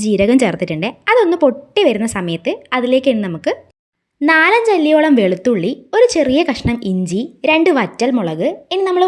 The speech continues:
ഉള്ളി കനം കുറഞ്ഞ് അരിഞ്ഞു വെച്ചിട്ടുണ്ടായിരുന്നു, അത് ചേർത്ത് കൊടുക്കുക. അതുപോലെ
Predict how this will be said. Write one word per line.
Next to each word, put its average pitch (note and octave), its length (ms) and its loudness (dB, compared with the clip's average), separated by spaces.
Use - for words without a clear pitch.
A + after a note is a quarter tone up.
ഉള്ളി C#4 320 2
കനം A#3+ 260 0
കുറഞ്ഞ് C4 280 2
അരിഞ്ഞു G3+ 240 -2
വെച്ചിട്ടുണ്ടായിരുന്നു, F3+ 580 -4
അത് F#3 100 -2
ചേർത്ത് F#3 300 0
കൊടുക്കുക. E3 300 -4
അതുപോലെ G4+ 320 4